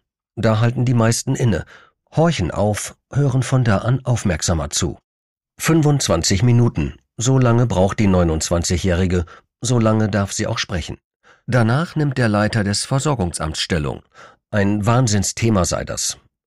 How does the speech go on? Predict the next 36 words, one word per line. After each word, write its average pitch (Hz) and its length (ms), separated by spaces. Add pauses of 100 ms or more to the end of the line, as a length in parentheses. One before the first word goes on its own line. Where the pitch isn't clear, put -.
Er 127 140
sagt, 127 380 (440)
das 131 240
sind 143 260
dicke 143 200
Bretter, 139 340
die 95 120
sie 87 120
da 85 140
bohren. 85 420 (480)
Er 131 160
verstehe 131 540
ihre 87 320
Ansätze 92 720
und 110 240
teile 131 300
die 92 140
Kritik - 440
des - 180
Weißen 82 300
Rings, 95 500
auf 110 180
die 104 140
sie 107 120
Bezug 131 380
nimmt. - 400 (420)
Es - 180
stimme, 107 380 (320)
das 127 340
O 151 180
E 117 120
G 135 200
sei 95 220
bundesweit 104 720
wenig 98 320
bekannt, 110 460